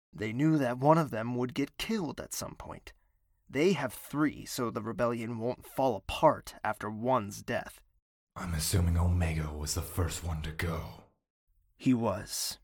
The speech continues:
Speaker 1: I had the pleasure of killing him myself.
Speaker 2: I'm assuming that he wasn't particularly important.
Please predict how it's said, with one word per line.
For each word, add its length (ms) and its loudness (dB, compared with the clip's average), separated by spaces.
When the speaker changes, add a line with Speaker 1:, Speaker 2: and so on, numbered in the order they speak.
Speaker 1:
I 120 0
had 180 -6
the 80 -8
pleasure 400 -4
of 100 -6
killing 300 -4
him 180 -4
myself. 760 0
Speaker 2:
I'm 160 2
assuming 460 2
that 100 0
he 60 4
wasn't 340 4
particularly 640 2
important. 640 0